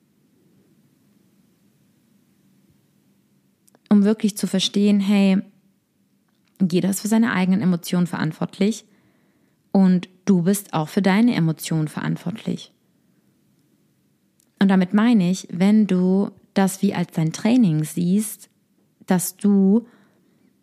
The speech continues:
in Situationen, wo du getriggert bist, lernst, wie du diese Emotion aus, einfach anders aus deinem Leben kanalisierst, sag ich jetzt mal,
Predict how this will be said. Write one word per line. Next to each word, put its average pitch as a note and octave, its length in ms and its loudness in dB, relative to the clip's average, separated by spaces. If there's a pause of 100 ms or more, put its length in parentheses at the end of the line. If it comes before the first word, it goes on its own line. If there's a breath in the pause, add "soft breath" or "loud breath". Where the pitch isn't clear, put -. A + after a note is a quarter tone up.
(120)
in F#3 120 2
Situationen, F#3+ 640 0
wo F3+ 80 0
du F3+ 120 -2
getriggert G#3 540 -2
bist, - 480 -4 (1080)
lernst, G#3 600 2
wie F#3+ 80 2
du F3 80 2
diese E3 240 -4
Emotion F#3+ 720 0 (160)
aus, E3+ 300 -4 (240)
einfach F#3 400 0
anders G3 300 2
aus - 100 -6
deinem D#3+ 220 -2
Leben F#3 240 2
kanalisierst, E3 760 -2
sag D#3 180 -6
ich D#3+ 100 -16
jetzt - 180 -8
mal, E3 320 0